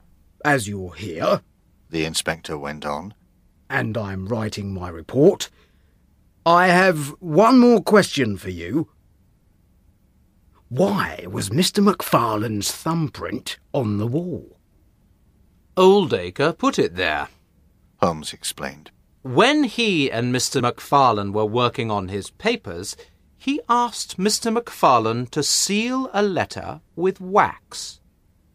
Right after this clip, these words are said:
Speaker 3: He then had John's thumbprint in the wax, and he put this on the wall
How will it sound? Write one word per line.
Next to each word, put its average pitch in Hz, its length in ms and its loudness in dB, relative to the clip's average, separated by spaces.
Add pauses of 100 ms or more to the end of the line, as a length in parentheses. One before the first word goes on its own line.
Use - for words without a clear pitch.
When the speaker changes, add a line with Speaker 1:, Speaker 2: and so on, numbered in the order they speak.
(600)
Speaker 3:
He 113 160 2
then 120 360 4
had 107 300 0
John's 110 480 2
thumbprint 165 720 0
in 226 220 2
the 131 100 -2
wax, 110 580 0 (440)
and 113 160 2
he 107 120 -8
put - 380 0
this - 320 -2
on 202 220 4
the 156 80 4
wall 135 580 2